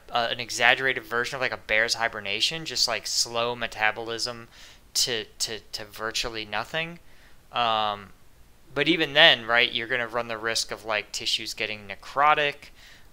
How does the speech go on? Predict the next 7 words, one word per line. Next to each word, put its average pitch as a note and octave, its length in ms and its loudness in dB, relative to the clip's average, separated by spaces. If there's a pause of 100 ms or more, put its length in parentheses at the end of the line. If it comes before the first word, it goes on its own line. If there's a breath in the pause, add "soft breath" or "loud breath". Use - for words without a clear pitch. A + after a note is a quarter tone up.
um, G#2 540 -2 (260)
cells B2 800 2
dying A2+ 460 2
from G#2+ 220 -14
lack G2+ 240 -4
of G2+ 80 -2
oxygen. C#3+ 800 -2